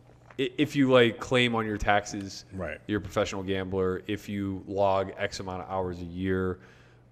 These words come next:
Speaker 1: uh, you know, effectively, the, the way to do it would be incentivize people to get their pro card. So effectively, like, if there were a bunch of lucrative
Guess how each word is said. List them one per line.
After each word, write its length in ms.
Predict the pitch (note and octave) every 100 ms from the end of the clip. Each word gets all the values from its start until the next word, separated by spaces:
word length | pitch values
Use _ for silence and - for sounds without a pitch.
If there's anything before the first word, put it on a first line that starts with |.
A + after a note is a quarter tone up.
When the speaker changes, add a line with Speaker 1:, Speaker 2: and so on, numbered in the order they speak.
| G2+
Speaker 1:
uh, 260 | G2 F#2 F#2
you 140 | B2
know, 80 | G#2+
effectively, 560 | - D3 C3+ C3 A#2 - - - - - - -
the, 200 | E3+ E3
the 120 | E3
way 160 | E3 G#3+
to 80 |
do 220 | D3 C#3 F3+
it 20 |
would 140 | D3
be 180 | C3+ C3
incentivize 480 | A2 A#2+ A#2 G#2+ -
people 180 | G#2+ G2+
to 60 |
get 120 | F#2+ F#2
their 80 |
pro 200 | E2+ E2+
card. 260 | D#2+ - - - - - - -
So 480 | - C3 A#2+ G#2+ -
effectively, 560 | A#2+ C#3+ C3+ A#2 A#2+ A2
like, 400 | G#2 G#2 G2 - - - -
if 200 | B2 A#2+
there 160 | B2 A#2
were 160 | A2
a 40 | G#2
bunch 340 | F#2 A#2 C#3
of 260 | A2 F#2+ - - - - - -
lucrative 880 | A#2+ C#3+ C3+ C3 B2+ A#2+ A2 -